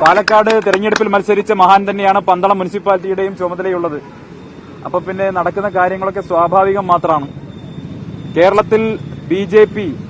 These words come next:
അധികാരത്തിൽ വന്ന രണ്ട് മുനിസിപ്പാലിറ്റികളാണ് പാലക്കാടും പന്തളവും. അഡ്മിനിസ്ട്രേഷൻ ഫെയിലിയറിന്റെ, lack of governance-ിന്റെ ഏറ്റവും വലിയ രണ്ട് ഉദാഹരണങ്ങളായി ഈ രണ്ട് മുനിസിപ്പാലിറ്റികളെയും കേരളത്തിൽ നമുക്ക് ചൂണ്ടിക്കാണിക്കാൻ സാധിക്കും. ബി ജെ പി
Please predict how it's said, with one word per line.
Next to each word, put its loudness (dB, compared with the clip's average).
അധികാരത്തിൽ 0
വന്ന -2
രണ്ട് -2
മുനിസിപ്പാലിറ്റികളാണ് -2
പാലക്കാടും 0
പന്തളവും. -2
അഡ്മിനിസ്ട്രേഷൻ 0
ഫെയിലിയറിന്റെ, 0
lack 2
of -2
governance-ിന്റെ -2
ഏറ്റവും 2
വലിയ 4
രണ്ട് 2
ഉദാഹരണങ്ങളായി 2
ഈ -8
രണ്ട് -2
മുനിസിപ്പാലിറ്റികളെയും -4
കേരളത്തിൽ -4
നമുക്ക് -8
ചൂണ്ടിക്കാണിക്കാൻ -4
സാധിക്കും. -6
ബി -2
ജെ 4
പി -6